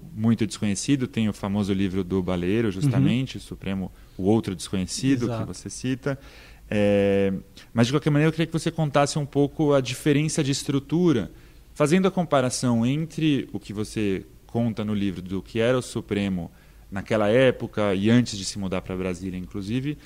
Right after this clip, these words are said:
Speaker 1: com o que é hoje, que você conhece muito bem por fazer essa cobertura já há bastante tempo.
Speaker 2: Isso, no Rio de Janeiro ainda era um Supremo que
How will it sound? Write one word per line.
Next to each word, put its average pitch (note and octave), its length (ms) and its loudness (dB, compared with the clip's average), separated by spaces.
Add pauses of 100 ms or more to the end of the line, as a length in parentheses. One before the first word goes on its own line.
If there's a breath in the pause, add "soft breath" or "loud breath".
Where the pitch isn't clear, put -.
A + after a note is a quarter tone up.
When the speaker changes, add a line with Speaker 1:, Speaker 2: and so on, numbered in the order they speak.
(140 loud breath)
Speaker 1:
com E3 160 0
o D#3+ 60 2
que F3 120 0
é F3 80 6
hoje, C3 320 4
que G2 140 -10
você G2 220 -8
conhece G2+ 420 -2
muito G2+ 260 -4
bem G2 220 -2
por G2+ 140 -6
fazer F#2+ 240 -6
essa F#2+ 180 -8
cobertura G2 640 -2
já F#2 240 -4
há F#2 60 -4
bastante F#2 440 -8
tempo. - 380 -12
Speaker 2:
Isso, D#3 340 -4
no B3 120 2
Rio F3+ 180 2
de C#3 100 -8
Janeiro C#3+ 300 2
ainda E3 260 -2
era D#3 140 -2
um C#3+ 80 0
Supremo B2+ 500 -4
que C3 240 -6